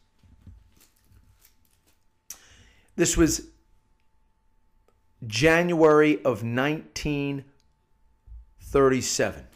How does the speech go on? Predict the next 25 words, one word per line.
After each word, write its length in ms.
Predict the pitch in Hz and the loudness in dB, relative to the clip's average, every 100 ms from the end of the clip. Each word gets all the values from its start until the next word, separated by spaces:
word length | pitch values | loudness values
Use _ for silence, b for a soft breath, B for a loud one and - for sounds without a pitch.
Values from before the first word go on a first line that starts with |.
| _ _ _ _ _ _ _ _ _ _ _ _ _ - | _ _ _ _ _ _ _ _ _ _ _ _ _ -2
First, 240 | 160 160 | 0 0
you're 80 | 156 | -2
gonna 100 | 151 | 0
hear 120 | 151 | 0
the 80 | 143 | 2
words 200 | 139 123 | 0 0
of 80 | 117 | -4
Saint 280 | - 143 - | -4 -4 0
Faustina. 680 | 127 117 - 175 180 180 b b b b | 0 0 -4 -6 -6 -8 b b b b
Uh, 140 | 127 139 | 0 2
this, 180 | 165 165 | 0 -8
of 120 | 135 | -6
course, 200 | 170 - | -4 -4
taken 240 | 165 151 | -4 -6
from 100 | 127 | -8
the 60 | 123 | -2
Diary 280 | 151 139 131 | 2 4 4
of 60 | |
Divine 280 | 123 120 120 | 0 -4 -2
Mercy. 420 | 165 165 160 151 | 0 0 -2 -4
Jesus 360 | - 143 123 107 | -4 -6 -6 -8
appears 220 | 98 123 | -6 -6
to 40 | - | -6
Saint 220 | 127 120 | -8 -6
Faustina 380 | 113 - 156 | -6 -4 -4